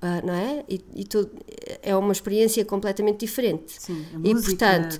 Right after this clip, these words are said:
Speaker 2: tudo.
Speaker 1: como já tenho aquela tendência kamikaze de que vos falei, que é não me prendo às, às pequenas dificuldades, ou seja, isso não me impede de, a, a, a leitura, ahm,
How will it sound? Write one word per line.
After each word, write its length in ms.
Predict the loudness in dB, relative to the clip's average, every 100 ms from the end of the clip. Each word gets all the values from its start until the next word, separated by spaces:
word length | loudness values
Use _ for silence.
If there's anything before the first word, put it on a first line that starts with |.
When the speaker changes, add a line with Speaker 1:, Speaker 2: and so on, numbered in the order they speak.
| -6
Speaker 2:
tudo. 200 | -6 0
Speaker 1:
como 220 | 2 4
já 120 | 4
tenho 220 | 2 2
aquela 280 | 2 2 2
tendência 560 | 2 -2 2 6 6 4
kamikaze 580 | 2 0 2 2 2 -2
de 80 |
que 80 | -8
vos 100 | -8
falei, 460 | 0 4 6 8 8
que 140 | 8
é 180 | 4 4
não 220 | 2 2 2
me 80 |
prendo 480 | 4 6 10 8 8
às, 200 | 4 2
às 280 | 0 0 0
pequenas 380 | -6 -2 0 2
dificuldades, 540 | 0 -2 2 4 6
ou 40 | 4
seja, 80 | 4
isso 140 | 2 2
não 80 |
me 80 | 4
impede 480 | 2 4 6 6 4
de, 240 | -2 -2 -2
a, 600 | -4 -2 -4 -6 -6 -4
a, 20 |
a 40 | 0
leitura, 540 | -2 -2 -4 -4 -6 -12 -20 -20 -20 -20 -20 -20 _ -4
ahm, 840 | 2 4 4 4 4 4 2